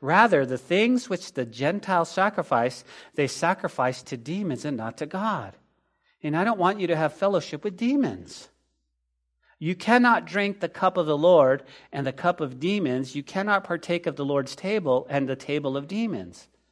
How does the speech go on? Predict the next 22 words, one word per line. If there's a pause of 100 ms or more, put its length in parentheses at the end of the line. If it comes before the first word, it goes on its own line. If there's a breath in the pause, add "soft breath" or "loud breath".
(420 soft breath)
Or
we
do
not
provoke
the
Lord
to
jealousy.
Are
we
stronger
than
he?" (1000 soft breath)
Here's
the
point
Paul
is
trying
to
make.